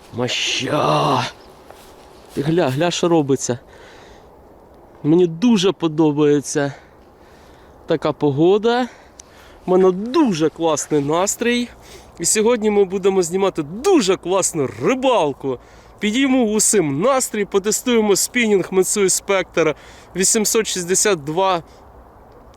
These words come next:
е, Ельку по крупній щуці.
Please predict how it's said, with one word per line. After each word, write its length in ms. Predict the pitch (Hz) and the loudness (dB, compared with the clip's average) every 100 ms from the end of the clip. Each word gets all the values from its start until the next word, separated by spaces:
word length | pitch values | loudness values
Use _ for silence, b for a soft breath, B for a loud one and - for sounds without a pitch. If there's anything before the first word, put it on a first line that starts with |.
| - | -18
е, 340 | - 139 143 139 B B - | -10 -6 -6 -8 B B -6
Ельку 540 | 190 190 180 233 277 285 B B B B - - | -2 -2 -2 -2 -2 -4 B B B B -20 -4
по 420 | 196 220 240 233 - - | 2 4 4 2 -2 -6
крупній 800 | 175 202 320 349 269 202 214 185 | -2 2 4 4 2 -4 -4 -4
щуці. 800 | - 214 208 175 - 160 139 | -6 -4 -4 -4 -4 -2 -4